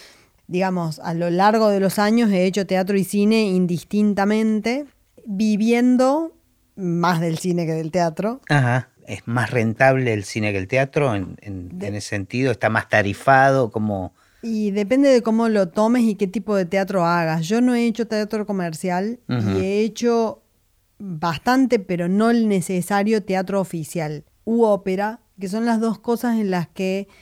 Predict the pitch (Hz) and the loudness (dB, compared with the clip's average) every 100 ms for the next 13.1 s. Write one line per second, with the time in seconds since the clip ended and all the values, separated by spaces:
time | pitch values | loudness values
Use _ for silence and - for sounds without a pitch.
0 | _ - 202 226 220 185 190 208 208 220 | _ -2 2 4 2 0 0 0 0 -2
1 | 220 214 _ _ _ _ - 170 165 170 | -4 -6 _ _ _ _ -6 -6 -6 -6
2 | 156 156 180 214 214 - 226 226 220 208 | -4 -4 0 2 2 0 0 2 2 0
3 | 196 180 - _ - 175 165 156 - 165 | 0 -4 -8 _ -8 -6 -4 -6 -8 -8
4 | 160 175 175 165 160 151 - 156 151 - | -2 0 0 -2 -8 -10 -16 -14 -14 -16
5 | - 185 175 170 170 175 160 160 170 196 | -8 -4 -2 0 0 0 -2 -6 -8 -2
6 | 190 190 175 117 101 90 - 98 127 120 | 2 4 2 2 0 -4 -8 -6 -2 0
7 | - 208 208 247 262 262 247 226 214 208 | 2 4 4 4 6 6 4 4 2 2
8 | 208 214 220 226 - 208 202 196 190 269 | 2 2 0 -4 -6 -4 -2 -2 0 -2
9 | 277 247 202 180 175 185 214 240 262 247 | 0 -2 -2 -2 -2 -2 -2 0 2 2
10 | 185 - - 175 - - 190 175 - 262 | 2 -4 -6 -6 -6 -4 -2 -4 0 2
11 | 285 233 185 220 254 254 180 185 202 202 | 4 4 2 2 2 2 2 0 0 0
12 | 214 185 147 - 180 170 156 143 123 131 | 0 -4 -8 -6 -6 -6 -8 -8 -10 -12